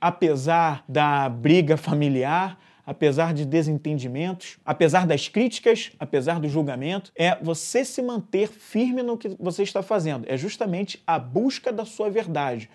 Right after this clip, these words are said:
Qual é a sua real intenção por trás do que você faz? É justamente isso que vai te manter ali. Quando você entende isso, a crítica do outro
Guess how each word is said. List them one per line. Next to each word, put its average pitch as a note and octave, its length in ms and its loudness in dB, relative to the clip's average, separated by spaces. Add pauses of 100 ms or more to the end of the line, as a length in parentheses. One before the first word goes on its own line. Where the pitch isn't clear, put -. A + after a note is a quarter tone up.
Qual C#3+ 220 4
é F#3 40 6
a G3 60 2
sua G3 420 0 (100)
real F3 380 2
intenção G#3+ 760 -2 (100)
por A#3 160 0
trás F#3 400 2
do F#3+ 100 -2
que G3 140 -6
você F#3+ 240 -4
faz? B2+ 460 -8 (260)
É C3+ 80 -4
justamente G3 680 -2
isso F#3+ 340 -2
que - 80 -8
vai G#3 160 0
te - 160 -6
manter F#3+ 380 -2
ali. C#3+ 340 -2
Quando F3+ 180 0
você F#3+ 360 2
entende B3 800 2
isso, E3 600 -2 (160)
a E3+ 120 -4
crítica G#3 480 -2
do D3+ 100 -2
outro C3+ 500 -2